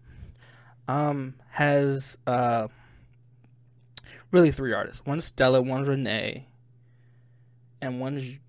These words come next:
Jorda-, Georgia, Georgia, right? And I think these are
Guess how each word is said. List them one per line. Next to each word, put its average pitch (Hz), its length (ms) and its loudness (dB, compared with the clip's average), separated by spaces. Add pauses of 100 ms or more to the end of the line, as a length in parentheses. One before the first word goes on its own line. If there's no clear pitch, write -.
(440)
Jorda-, 127 480 -2 (240)
Georgia, 123 500 -6 (920)
Georgia, 117 680 -4 (880)
right? 123 180 -2 (400)
And 143 100 2
I 135 40 2
think 151 320 -2
these 120 340 -2 (100)
are 107 520 -4